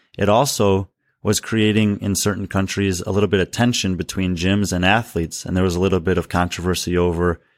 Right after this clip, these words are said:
maybe the standards or how they ended up being there. And then particularly, I have, you know, one instance in mind where in the first cut, I was talking to someone who's from a small country like Kuwait, watching the national champion of their country fail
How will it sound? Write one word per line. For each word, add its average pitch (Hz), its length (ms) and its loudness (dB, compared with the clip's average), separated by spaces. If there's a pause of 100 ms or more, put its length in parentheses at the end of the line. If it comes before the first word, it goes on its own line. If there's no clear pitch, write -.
(140)
maybe 87 240 -2
the 80 80 -4
standards 85 720 -2 (360)
or 85 100 -4
how 90 200 2
they 87 180 2
ended 87 220 -2
up 85 140 -2
being 117 280 2
there. 92 340 0 (280)
And 90 100 -4
then 95 140 0
particularly, 98 880 0 (500)
I 92 80 -2
have, 90 320 0
you 95 60 -4
know, 92 100 0
one 101 200 2
instance 95 380 -2
in 92 80 -2
mind 104 280 2
where 92 100 0
in 95 220 -6
the 87 60 -2
first - 320 -4
cut, 143 260 2
I 95 80 2
was 92 100 -2
talking 110 360 0
to 87 60 -6
someone 95 360 -2
who's 90 160 -2
from 107 240 0
a 107 60 2
small 98 280 0
country 98 380 -4
like 90 200 -2
Kuwait, 95 360 0 (340)
watching 107 460 0
the 104 100 2
national 98 380 0
champion 98 360 -2
of 90 80 -2
their 90 120 -2
country 107 380 -2
fail 107 600 2